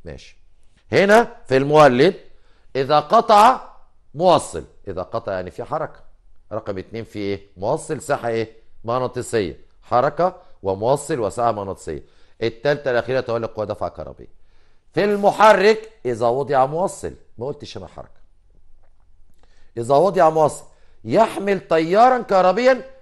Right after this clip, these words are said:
في مجال مغناطيسي، فاضل إيه اللي ما قلتوش؟ الحركة. هو قانون واحد ولكن اختلاف التطبيق. اختلاف التطبيق.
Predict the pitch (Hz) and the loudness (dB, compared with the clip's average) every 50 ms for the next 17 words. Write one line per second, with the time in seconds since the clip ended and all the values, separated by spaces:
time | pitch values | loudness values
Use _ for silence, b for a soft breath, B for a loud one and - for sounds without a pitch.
0 | _ _ - 151 156 160 165 165 156 170 190 185 175 165 160 156 147 139 135 - | _ _ -10 -8 -6 -4 -4 -2 0 2 2 2 2 0 -2 0 -2 -2 -4 -4
1 | 139 139 120 - - - - - - - - - - 156 139 143 139 151 156 143 | -6 -8 -8 -8 -12 -20 -20 -20 -20 -20 -14 -8 -6 -4 -2 -2 -2 -2 -4 -4
2 | 131 120 113 110 101 - - 120 120 113 - - - 87 - - 85 80 73 - | -6 -8 -8 -8 -10 -10 -10 -10 -10 -10 -12 -14 -16 -16 -14 -14 -14 -14 -14 -16
3 | - - - - - - _ _ _ - - - _ - - - - 160 160 135 | -20 -20 -20 -20 -20 -20 _ _ _ -20 -20 -20 _ -20 -16 -10 -8 -6 -6 -6
4 | 117 - 110 110 120 131 127 127 127 127 120 120 120 92 92 92 98 110 117 - | -6 -6 -8 -8 -8 -10 -12 -10 -10 -10 -10 -10 -12 -12 -10 -8 -8 -8 -8 -8
5 | - 110 110 107 - - - - - - 98 - - - 92 95 107 135 143 - | -10 -12 -14 -14 -16 -20 -20 -20 -16 -16 -16 -16 -16 -14 -12 -12 -10 -10 -12 -14
6 | 139 - - 98 82 - _ 78 69 - _ _ - - - - - - - - | -18 -18 -16 -16 -16 -16 _ -20 -20 -20 _ _ -20 -20 -20 -20 -20 -20 -20 -20
7 | - - 87 85 - - - 82 82 98 113 127 135 - - - 110 - - 82 | -20 -18 -18 -18 -16 -16 -14 -12 -8 -8 -6 -6 -8 -10 -14 -16 -18 -16 -16 -18
8 | 76 - - - - | -18 -18 -20 -20 -20